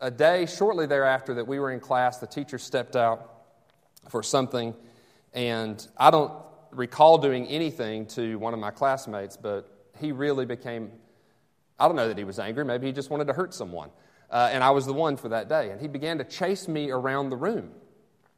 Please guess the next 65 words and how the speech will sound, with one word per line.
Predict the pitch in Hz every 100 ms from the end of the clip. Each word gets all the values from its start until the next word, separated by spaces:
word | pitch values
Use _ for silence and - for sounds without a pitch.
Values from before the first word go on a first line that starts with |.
| _ _ - -
And | 127 117
so | 135
he | 127
was | 170 156
on | 156
one | 160 160
side | 160 156
and | 151
I |
was | 151
on | 151 147
the |
other, | 151 147
and | 139
we | 147
were, | 147 139
we, | 127 139 135
I | 131
was | 147 151
keeping | 156 143
desk | 131 147 147 151
in |
between | 139 139 147 147
us | 147 -
and, | 107 - _ _ _ -
and | 131
all | 139 139
this. | 139 135
And | 131
I, | 123 -
I'm | 135 127
thinking | 139 131 113
the, | 110
the | 107 135
teacher | - 156 131
needs | 120 110
to | 113
get | 104
back | 104 92
very | 104
quickly, | 107 139 135 98
or |
this | 95 104
could | - 92
be, | 104 95 -
this | 120
could | - 107
be | 113
really | 131 127
brutal. | 101 127 127 123
And | 110
all | 120
the | 123
classmates, | - 131 127 131 123 120
girls | 113 120 139 131
are | 131
in | 127
there. | 123 123
I |
mean, | 117 120
it |
would | 117 107
have |
been | 98
embarrassing | 92 82 71 - -